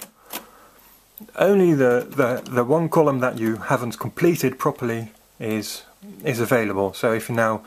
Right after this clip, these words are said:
actually push the button properly, you can s-, now still register the correct digit there.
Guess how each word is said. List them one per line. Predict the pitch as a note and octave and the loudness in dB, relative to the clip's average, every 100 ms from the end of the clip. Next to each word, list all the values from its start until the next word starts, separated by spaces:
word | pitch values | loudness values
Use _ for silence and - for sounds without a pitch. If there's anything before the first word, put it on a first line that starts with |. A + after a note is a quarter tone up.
| - - - | -16 -20 -2
actually | B2 C3+ - A2 G#2 - _ _ - | -2 -2 -2 -2 -4 -8 _ _ -4
push | E3+ - | -4 -2
the | C#3+ | -2
button | B2 B2+ C3+ | 0 0 -2
properly, | - D3+ C#3+ A#2+ B2 A#2+ _ _ _ _ _ - | -2 0 2 0 0 -6 _ _ _ _ _ -8
you | A#2 | -6
can | A#2+ | -4
s-, | G#2 - - | -6 -10 -6
now | A#2+ G#2+ | -2 -2
still | - C3 A#2 | 0 2 2
register | B2 C3 B2 - G#2 G2+ | 0 0 -2 -2 -2 -4
the | - | -8
correct | A#2+ C3 A2+ - A2+ | -2 0 0 -2 -2
digit | B2 C3 C3+ - | 0 0 -2 -2
there. | G#2+ A2+ | -2 -2